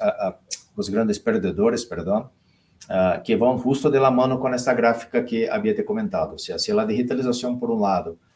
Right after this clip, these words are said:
já está e, e, e, ah, e já é, ah, a nova normalidade, não? Ah, a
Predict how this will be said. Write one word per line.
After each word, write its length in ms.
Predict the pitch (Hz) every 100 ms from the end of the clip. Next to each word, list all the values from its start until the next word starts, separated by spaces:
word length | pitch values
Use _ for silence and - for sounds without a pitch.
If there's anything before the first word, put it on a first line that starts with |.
| _ _ 92
já 200 | 107 104
está 480 | - 107 92 82 -
e, 120 | 82
e, 380 | 90 90 90 92
e, 40 | 92
ah, 240 | 87 -
e 80 | 95
já 220 | 98 90 104
é, 100 | 117 - - -
ah, 360 | 95 92 90 87
a 140 | 98 92
nova 280 | 110 120 113
normalidade, 840 | 101 95 92 85 82 101 - - _ - _ _ _ -
não? 360 | 95 117 123 107
Ah, 720 | 101 98 95 95 95 92 92 -
a 260 | - -